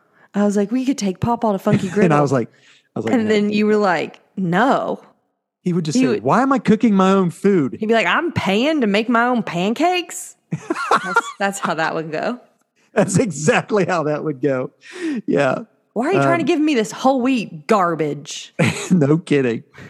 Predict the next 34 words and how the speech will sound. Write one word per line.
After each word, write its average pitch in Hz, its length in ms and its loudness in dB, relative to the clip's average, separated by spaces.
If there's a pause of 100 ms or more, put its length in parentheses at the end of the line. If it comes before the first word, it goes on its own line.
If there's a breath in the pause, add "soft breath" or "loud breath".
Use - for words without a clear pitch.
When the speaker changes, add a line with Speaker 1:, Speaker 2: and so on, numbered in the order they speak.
(440 loud breath)
Speaker 2:
Well, 165 200 4
my 160 180 4
new 175 240 4
number 240 260 2
one 170 500 -2 (120)
is, 139 220 2
Speaker 1:
You 131 60 0
were 285 80 -2
gonna 311 200 0
say, - 180 2
Speaker 2:
um, - 100 -2
Speaker 1:
you 240 80 -2
were 254 60 0
gonna 254 160 0
say 247 120 0
something 220 240 -2
about 185 240 -2
the, 160 420 -2 (100)
uh, 156 500 -2 (420)
comments, 180 340 0
Speaker 2:
Well, 190 120 4
Speaker 1:
I - 20 4
Speaker 2:
when 214 160 2
Speaker 1:
think, - 20 4
Speaker 2:
I 233 100 4
Speaker 1:
that - 40 0
I - 20 0
Speaker 2:
talked 170 180 2
about 170 180 2
Speaker 1:
interrupted 160 100 -10
you. 185 60 2
Speaker 2:
Sherlock 165 340 0
Frankenstein, 135 840 -2 (360)
uh, 123 300 0